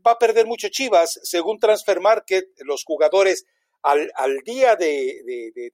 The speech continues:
el día de hoy están valiendo en total los cuatro jugadores, eh, relegados cinco millones de dólares, seis millones de dólares. Seguramente después de que se enteren lo que les ha, eh, pasado, Transfer Market hará una revaloración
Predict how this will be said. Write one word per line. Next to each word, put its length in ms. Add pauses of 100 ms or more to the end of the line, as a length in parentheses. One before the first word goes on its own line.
el 240
día 240
de 140
hoy 380 (320)
están 340
valiendo 1040
en 120 (100)
total 580
los 200
cuatro 260
jugadores, 600
eh, 100
relegados 720
cinco 380
millones 360
de 120
dólares, 420
seis 220
millones 400
de 80
dólares. 520 (380)
Seguramente 680
después 580
de 120
que 120
se 120
enteren 400
lo 80
que 120
les 200
ha, 220 (140)
eh, 140
pasado, 480 (220)
Transfer 420
Market 380
hará 240
una 180
revaloración 800